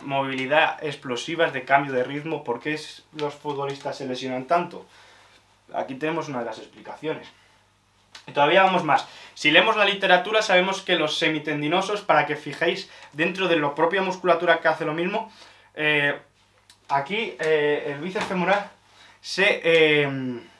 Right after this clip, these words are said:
lesiona más por acciones explosivas, por ir a correr, ¿no? Porque ir a correr es flexión rápida de una rodilla para extensión rápida de otra. Y eso,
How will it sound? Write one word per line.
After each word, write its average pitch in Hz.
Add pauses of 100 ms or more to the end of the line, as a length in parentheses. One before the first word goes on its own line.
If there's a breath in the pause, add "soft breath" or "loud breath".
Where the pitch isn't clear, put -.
(600 soft breath)
lesiona 147
más 185
por 170
acciones 165
explosivas, 170
por 139
ir 160
a 151
correr, 170 (300 loud breath)
¿no? 151
Porque 147
ir 143
a 170
correr 175
es 170 (240 loud breath)
flexión 147
rápida 190
de 175
una 175
rodilla 190
para 170
extensión 156
rápida 165
de 127
otra. 147
Y 131
eso, -